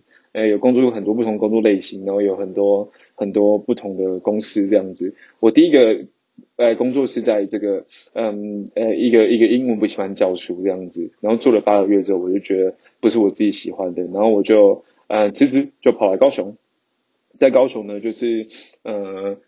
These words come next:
找到一家，呃，算是报关行。报关行就是在处理一些国际贸易的事情这样子。那是一间非常小间的公司，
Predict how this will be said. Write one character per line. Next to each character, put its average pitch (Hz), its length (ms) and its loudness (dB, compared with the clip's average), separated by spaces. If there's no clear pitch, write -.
找 107 140 2
到 139 120 6
一 135 60 -4
家， 123 300 -2
呃， 107 160 -2
算 101 40 -14
是 143 120 -8
报 135 200 -2
关 - 200 -8
行。 - 180 -20
报 185 100 0
关 196 140 -4
行 156 140 -6
就 151 80 -8
是 147 140 -8
在 147 120 -4
处 - 180 -10
理 110 80 -6
一 107 40 -8
些 113 140 -6
国 101 180 -8
际 104 140 -12
贸 101 200 -4
易 92 80 -6
的 87 80 -10
事 - 180 -10
情 - 260 -16
这 101 80 -8
样 - 140 -12
子。 - 140 -20
那 156 120 -2
是 156 140 2
一 147 40 6
间 135 140 -2
非 123 100 -2
常 113 100 -4
小 95 180 -6
间 101 160 -4
的 98 80 -6
公 95 220 -8
司， - 260 -10